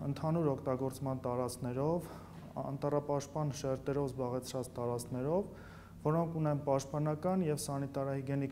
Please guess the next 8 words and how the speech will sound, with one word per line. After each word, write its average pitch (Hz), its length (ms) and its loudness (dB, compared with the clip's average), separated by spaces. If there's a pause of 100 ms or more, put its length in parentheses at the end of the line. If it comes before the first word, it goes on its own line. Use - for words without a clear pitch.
նշանակություն 131 840 0 (340)
և, 151 160 4 (240)
ը, 143 160 0 (320)
կազմում 147 500 4
են, 196 160 6
ը, 139 280 0 (480)
բնակչության 143 720 0 (300)
հանգստավայրերը, 147 1000 4